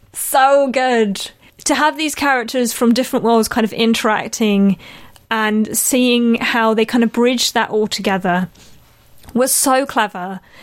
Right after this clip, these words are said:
And so, although I'm not a fan of Lord of the Rings, this actually made me appreciate Lord of the Rings more. Like, 'cause I know the characters, and them having banter with Becca was the best thing.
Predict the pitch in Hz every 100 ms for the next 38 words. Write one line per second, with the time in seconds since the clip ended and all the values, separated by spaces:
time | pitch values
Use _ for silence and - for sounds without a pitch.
0 | - - - - - 254 262 277 277 285
1 | 277 302 311 302 294 277 285 247 240 226
2 | 226 220 220 214 208 196 208 - 226 294
3 | 466 - - - _ - - _ _ 285
4 | 311 339 349 320 294 285 269 233 - 226
5 | 226 247 220 208 220 214 208 220 208 -
6 | 214 - - 233 247 _ - 254 - 277
7 | 294 302 294 294 294 277 269 262 302 294
8 | 302 - - - - - 285 349 427 381
9 | 339 320 277 269 277 285 254 226 247 233
10 | - 226 220 220 - _ - 233 233 -
11 | 226 - - - 196 233 202